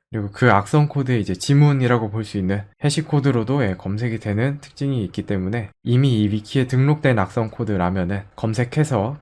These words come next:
그 해당하는 페이지의 글만 읽어도 어느 정도 정보를 획득하실 수가 있습니다. 뭐, 여튼 이런 사이트인데, 뭐, 대표적으로, 예, 세 가지 악성 코드, 아주 고전인데 유명한 악성 코드 세 가지를 함께 살펴보겠습니다.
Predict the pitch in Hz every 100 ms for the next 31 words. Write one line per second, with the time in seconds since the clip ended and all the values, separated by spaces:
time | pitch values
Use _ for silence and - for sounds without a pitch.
0 | _ - 92 123 151 139 127 123 170 160
1 | 135 95 101 - 117 107 98 85 85 82
2 | 127 151 - - 107 123 123 117 123 117
3 | 101 92 92 120 127 147 151 151 143 143
4 | 135 143 110 - 98 85 85 - _ _
5 | _ - 95 104 120 120 135 139 135 131
6 | 113 95 113 101 - - 80 - 98 151
7 | 143 143 117 107 104 104 - 95 82 -
8 | 143 151 143 143 139 92 - 123 - 95
9 | 90 - - - - - 135 131 151 139
10 | 117 107 101 - 98 101 95 104 113 90
11 | 113 104 - 98 101 143 147 151 135 113
12 | 101 78 120 123 117 113 98 98 98 90
13 | 82 85 110